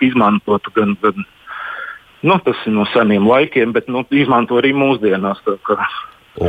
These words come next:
Speaker 2: ko tad man tagad darbu tecināt, vai kaut kur var nopirkt to?
Speaker 1: Nē, nē,
Speaker 2: Kaut kā
Speaker 1: tas produkts
Speaker 2: ir
Speaker 1: ir
Speaker 2: nopērkams,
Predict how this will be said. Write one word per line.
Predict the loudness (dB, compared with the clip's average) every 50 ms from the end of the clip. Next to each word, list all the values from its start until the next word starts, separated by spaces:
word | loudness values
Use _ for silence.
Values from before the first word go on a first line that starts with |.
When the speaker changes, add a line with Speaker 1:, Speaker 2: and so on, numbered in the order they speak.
| -2
Speaker 2:
ko | 0 0 0 2
tad | 2 2 2
man | 2 0 0
tagad | 0 -2 -2 0 0
darbu | 0 2 2 2 0 2
tecināt, | 0 0 0 0 0 0 0 0 0 2
vai | 0 0 2
kaut | 2 2 0 2 0
kur | -2 0
var | 2 2 0 0
nopirkt | -2 -2 -2 -2 -2 -2 -4 -6 -6 -8 -10
to? | -10 -8 -6 -4 -2 0 0 0 0
Speaker 1:
Nē, | 2 2 2 4 4
nē, | 2 2 2 2
Speaker 2:
Kaut | 2 2
kā | 0
Speaker 1:
tas | -2 -2 0
produkts | 0 0 2 0 -2 -2 0
Speaker 2:
ir | -2
Speaker 1:
ir | 0 2 2
Speaker 2:
nopērkams, | 2